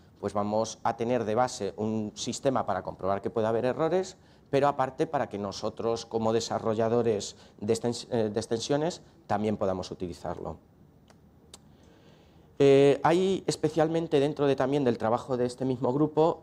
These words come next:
un nuevo control que quiero destacar especialmente porque es una gozada y es algo que os voy a hacer una pequeña demo,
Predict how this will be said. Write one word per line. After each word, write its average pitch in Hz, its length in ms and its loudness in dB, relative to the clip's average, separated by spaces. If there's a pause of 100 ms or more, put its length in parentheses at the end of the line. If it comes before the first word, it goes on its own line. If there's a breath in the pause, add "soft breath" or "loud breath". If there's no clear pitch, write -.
un 135 580 2
nuevo 135 760 4 (120)
control 139 640 2
que 127 160 -2
quiero 123 220 2
destacar 117 400 -4
especialmente 139 840 0 (300 loud breath)
porque 110 460 2
es 110 160 0
una 117 160 2
gozada 139 560 0
y 113 160 0
es 113 160 -4
algo 110 320 -2
que 113 640 2 (240 loud breath)
os 117 120 -2
voy 120 100 2
a 120 40 2
hacer 117 160 -4
una 113 380 0
pequeña 123 320 0
demo, 147 320 0